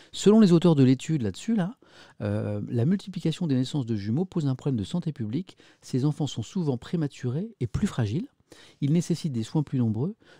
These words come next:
de même que les accouchements présentent souvent des complications. Donc, euh, voilà, ma, ma grand-mère eut des quadruplés. Ils veulent nous dominer, les jumeaux. <laughs> Vous êtes fous. Donc voilà, ça pose des questions, je savais pas ça. Les amis, c'est la première fois que je fais une revue de presse aussi courte, une heure, et je m'en excuse, mais ce matin,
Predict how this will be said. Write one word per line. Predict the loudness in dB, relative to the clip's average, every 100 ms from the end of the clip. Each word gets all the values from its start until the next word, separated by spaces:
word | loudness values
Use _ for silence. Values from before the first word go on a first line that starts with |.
| 0
de |
même | 2 2
que | 0
les | -2
accouchements | -2 -2 -2 0
présentent | 0 0 -2
souvent | -2 -2
des | -2 -4
complications. | -2 -4 _ -6 -6 _ -6 -6 -6 -6 -6
Donc, | -6 -8 -6
euh, | -6 -6 -10 -20 _
voilà, | -12 -12 -6
ma, | -4
ma | -2 -4
grand-mère | -4 -4 -4
eut | -6
des |
quadruplés. | -6 -8 -8 -8 -12 -14 _ -12
Ils |
veulent | -4 -2
nous | 0
dominer, | 0 0 0 -2 0
les | -2
jumeaux. | -2 -2 -2 -2
<laughs> | -4 -10 -16 -20 _ -10
Vous |
êtes | -10 -10
fous. | -12 -12 -12 -14 0
Donc | 4 6
voilà, | 4
ça | 2 2
pose | 4
des | 4
questions, | 4 2
je | 2
savais | -2
pas | -4 -8
ça. | -4
Les | 4 6
amis, | 6 6 4 2 -18 -20 -20
c'est | -4 2
la | 4
première | 4 4 4
fois | 4 0
que | 0
je |
fais | -2
une | -2
revue | 0 -4 -4
de |
presse | -4 -4 -2
aussi | -4 -4 -4
courte, | -2 -4 2
une | 8 10
heure, | 8 4 -4 -6
et | -4
je |
m'en | -2 -4
excuse, | -6 -10 -10 -8
mais | -10 -12
ce | -14
matin, | -12 -8 -10